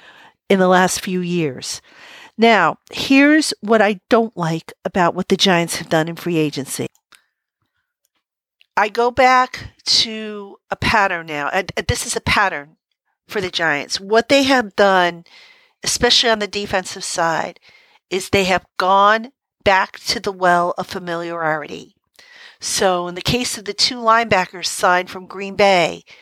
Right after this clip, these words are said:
they happen to be two guys that defensive coordinator Patrick Graham coached when he was the linebackers coach in Green Bay in two thousand eighteen.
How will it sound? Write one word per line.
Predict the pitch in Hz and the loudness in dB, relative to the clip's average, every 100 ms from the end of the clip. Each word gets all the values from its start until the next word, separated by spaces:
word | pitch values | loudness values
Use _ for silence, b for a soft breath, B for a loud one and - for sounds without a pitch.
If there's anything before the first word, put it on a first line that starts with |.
| b b - | b b -2
they | 175 | 0
happen | 180 190 220 214 | 0 0 0 -4
to | 208 | -10
be | 240 226 | -10 -6
two | - 277 | -6 0
guys | 277 277 220 202 202 - | 4 4 4 0 -6 -6
that | 196 180 175 B B B | 0 2 0 B B B
defensive | 185 185 190 190 214 | -10 -6 -6 -4 -8
coordinator | - 233 214 208 196 | -6 -2 0 -2 0
Patrick | - 190 190 214 - | 2 2 0 -6 -6
Graham | 226 226 196 196 | 0 2 2 0
coached | - 254 220 - - | 0 0 0 -4 -6
when | 185 | -8
he | 180 196 | -10 -10
was | 202 - | -10 -10
the | 214 | -2
linebackers | 226 269 220 180 185 - | 0 2 0 -2 -4 -4
coach | 175 170 - - B B B B - | -4 -4 -6 -8 B B B B -2
in | 208 214 | 0 0
Green | 202 220 202 | -6 -6 0
Bay | 220 202 | 2 2
in | 180 | 0
two | - 220 | -4 -2
thousand | 202 190 190 202 190 | 0 0 0 -6 -4
eighteen. | 196 202 - - 226 180 143 - | -4 -2 -2 0 0 -4 -10 -18